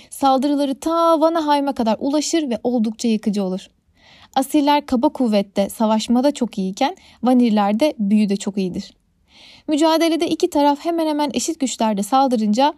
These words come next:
savaş bir türlü sonuca ulaşmaz. İki taraf da artık çok yorulmuştur ve ateşkes yapmaya karar verirler.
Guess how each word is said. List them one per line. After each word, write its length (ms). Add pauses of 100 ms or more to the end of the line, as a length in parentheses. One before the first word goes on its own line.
(140)
savaş 400
bir 100
türlü 240
sonuca 340
ulaşmaz. 500 (500)
İki 180
taraf 340
da 80
artık 340
çok 260
yorulmuştur 640 (120)
ve 100
ateşkes 520
yapmaya 320
karar 280
verirler. 340